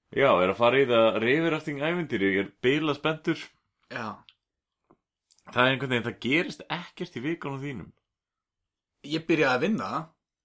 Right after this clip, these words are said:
Speaker 2: og ég var að stekkja félaga minn, wey.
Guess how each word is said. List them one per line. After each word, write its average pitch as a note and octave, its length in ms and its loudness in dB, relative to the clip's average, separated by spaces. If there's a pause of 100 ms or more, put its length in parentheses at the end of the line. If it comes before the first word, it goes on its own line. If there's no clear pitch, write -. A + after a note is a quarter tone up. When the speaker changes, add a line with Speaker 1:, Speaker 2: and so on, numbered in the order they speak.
(460)
Speaker 2:
og A#2 80 -6
ég A#2+ 160 -2
var A#2+ 140 0
að A#2 100 -2
stekkja B2 380 -2
félaga D3 420 -4
minn, A#2+ 240 -8 (140)
wey. E3+ 680 -6